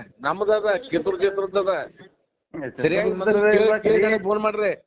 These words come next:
Speaker 2: ನೀವು ನಮ್ ಗೌಡ್ರ ಬಗ್ಗೆ ಹಂಗ್ಯಾಕ್ ಮಾತಾಡ್ತೀರಿ? ನೀವು ಬೇಕಾದ್ರೆ ಅಲ್ಲಿ ವಿಜೇಂದ್ರ ಅಟ್ ಬ-, ಹರ್ಕತ್ ಅಟ್ ಬೇಕಾಗಿದ ಅವ್ನ ಮನ್ಯಾಗ ಹೋಗಿ ಸೆಕ್ಯೂರಿಟಿ ಡ್ಯೂಟಿ ಮಾಡ್ನಿ.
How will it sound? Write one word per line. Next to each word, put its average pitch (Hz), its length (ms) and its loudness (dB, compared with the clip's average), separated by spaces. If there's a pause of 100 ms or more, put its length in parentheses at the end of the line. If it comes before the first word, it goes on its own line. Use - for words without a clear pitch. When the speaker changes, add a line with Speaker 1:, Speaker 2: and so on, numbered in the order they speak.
(400)
Speaker 2:
ನೀವು 202 260 0
ನಮ್ 214 200 0
ಗೌಡ್ರ 196 300 0
ಬಗ್ಗೆ 226 220 -4
ಹಂಗ್ಯಾಕ್ 220 240 -4
ಮಾತಾಡ್ತೀರಿ? 226 680 0
ನೀವು 226 180 -4
ಬೇಕಾದ್ರೆ 214 400 0
ಅಲ್ಲಿ 226 140 2
ವಿಜೇಂದ್ರ 220 400 0
ಅಟ್ 220 200 0
ಬ-, 175 120 -4
ಹರ್ಕತ್ 170 440 -2
ಅಟ್ 202 220 0
ಬೇಕಾಗಿದ 190 480 -2
ಅವ್ನ 208 220 0
ಮನ್ಯಾಗ 190 220 0
ಹೋಗಿ 190 280 0
ಸೆಕ್ಯೂರಿಟಿ 190 420 -2
ಡ್ಯೂಟಿ 185 240 0
ಮಾಡ್ನಿ. 190 380 -2